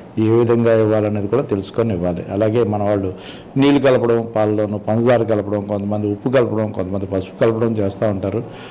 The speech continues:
అవి ఏవి చేయకూడదు. ఉం? పాలను, పాలలో అసలు యాక్చువల్గా పంచదార కూడా పల-, క-, కలపకూడదు. ఏదైనా పైపాలు ఒకవేళ పొరపాటున తల్లిపాలు లేక ఏదైనా పైపాలు పెడుతున్నా ఎక్కువ నీళ్ళు వేయడం కానీ,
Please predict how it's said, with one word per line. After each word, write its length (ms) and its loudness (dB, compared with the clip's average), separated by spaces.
అవి 260 6
ఏవి 120 4
చేయకూడదు. 680 -4
ఉం? 220 0
పాలను, 340 2
పాలలో 400 4
అసలు 240 -2
యాక్చువల్గా 560 -2
పంచదార 380 4
కూడా 180 4
పల-, 460 -2
క-, 200 -6
కలపకూడదు. 580 -6
ఏదైనా 260 -2
పైపాలు 460 0
ఒకవేళ 240 -2
పొరపాటున 500 -2
తల్లిపాలు 480 0
లేక 260 -2
ఏదైనా 360 -4
పైపాలు 360 0
పెడుతున్నా 500 0
ఎక్కువ 260 2
నీళ్ళు 320 4
వేయడం 260 4
కానీ, 340 -2